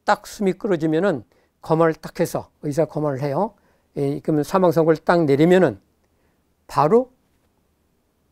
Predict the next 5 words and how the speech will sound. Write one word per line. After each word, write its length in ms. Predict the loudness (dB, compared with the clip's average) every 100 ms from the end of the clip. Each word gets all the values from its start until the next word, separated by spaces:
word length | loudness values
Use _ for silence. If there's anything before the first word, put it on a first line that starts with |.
| _
병실에서 720 | -6 -4 0 2 2 0 -14 _ _ -6
어디로 300 | -2 -2 -2
옮겨요? 340 | -6 -12 -20 _ _ _ _ _ _ _ _ _ _ _ _ _ _ _ _ _ -8
영안실로 480 | -2 0 0 -2 -4
옮기잖아요. 600 | -6 -14 -20 -20 -20